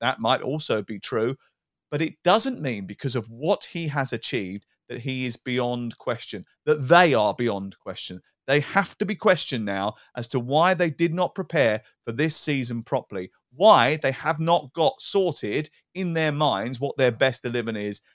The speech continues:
and are able to execute it. Maybe they have. But there is something not right all over the place there. So that needs to be sorted. Let's go back to Leeds. Um, as we've all said,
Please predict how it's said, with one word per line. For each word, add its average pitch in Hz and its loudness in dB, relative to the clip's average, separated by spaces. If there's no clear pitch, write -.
and 131 2
are 120 2
able 117 -2
to - -8
execute - -10
it. 78 -14
Maybe 95 -8
they 110 0
have. 156 2
But - -16
there 143 4
is 135 2
something 180 0
not 147 0
right 131 4
all 160 8
over 120 6
the 92 -8
place 85 -12
there. 82 -16
So 110 0
that 151 4
needs 147 0
to 143 -4
be 117 -2
sorted. - -6
Let's 202 4
go 214 4
back 175 2
to - -6
Leeds. 131 0
Um, 139 0
as 160 2
we've 160 2
all 170 2
said, 143 0